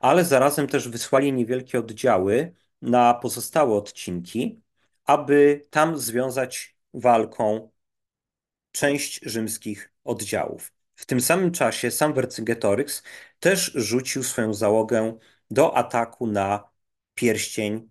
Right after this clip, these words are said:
wewnętrzny, skupiając jednak swój atak również na tym odcinku, na którym odsiecz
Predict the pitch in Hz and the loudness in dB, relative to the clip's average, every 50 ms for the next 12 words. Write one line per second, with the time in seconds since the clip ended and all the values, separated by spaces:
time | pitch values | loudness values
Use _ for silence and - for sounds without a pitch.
0 | _ - - 113 110 107 120 117 107 92 87 - - - 90 90 - _ _ _ | _ -10 -4 -4 -2 0 2 2 2 0 -2 -6 -10 -12 -14 -16 -18 _ _ _
1 | _ _ _ _ _ _ _ - - - - - - - 147 170 190 175 139 117 | _ _ _ _ _ _ _ -10 -8 -4 -2 -2 -2 2 2 2 4 4 2 0
2 | - - 110 104 101 104 98 - - - - 98 - - 113 107 - - 110 131 | -2 -2 -4 -4 -4 -4 -6 -6 -8 -8 -8 -8 -4 -4 -4 -4 -2 -2 -4 -4
3 | - - - - _ _ _ _ _ _ _ _ _ _ _ _ _ _ _ _ | -4 -6 -16 -20 _ _ _ _ _ _ _ _ _ _ _ _ _ _ _ _
4 | _ _ _ _ - 113 117 147 165 160 165 139 117 - 127 143 170 170 170 151 | _ _ _ _ -4 0 2 2 4 4 2 2 2 2 2 2 2 2 0 -4
5 | 127 - - - - - - - 110 92 87 90 - - 98 120 143 170 _ _ | -4 -4 -8 -10 -10 -12 -12 -8 -6 -6 -8 -8 -6 -4 -4 -4 -4 -4 _ _
6 | _ _ _ _ _ _ _ _ _ _ _ _ _ _ _ _ _ _ - 113 | _ _ _ _ _ _ _ _ _ _ _ _ _ _ _ _ _ _ -2 2
7 | 120 123 123 - - 135 131 127 120 110 - 127 151 - - - - 110 104 - | 2 2 2 0 2 4 4 4 4 2 2 0 0 0 0 -4 -2 0 -2 -2
8 | - - - - _ | -2 -8 -14 -14 _